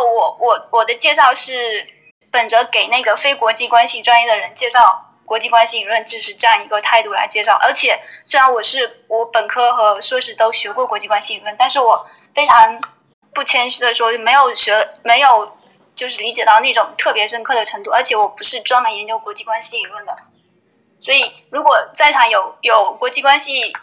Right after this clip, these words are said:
科班出身的人，千万原谅我的班门弄斧。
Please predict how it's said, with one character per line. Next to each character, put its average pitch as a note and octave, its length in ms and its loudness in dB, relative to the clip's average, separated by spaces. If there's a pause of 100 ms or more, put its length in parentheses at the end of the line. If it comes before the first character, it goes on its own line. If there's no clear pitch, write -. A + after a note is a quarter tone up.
(140)
科 D4 140 -2
班 C4 160 2
出 C4+ 140 -10
身 C4+ 140 0
的 B3 140 2
人， G#3+ 160 -8
千 - 340 -2
万 C4 300 2 (360)
原 A#3+ 220 0
谅 C#4 160 6
我 A3 80 4
的 G#3+ 120 -4
班 C4+ 260 0
门 A3 140 -14
弄 B3 160 -8
斧。 - 200 -20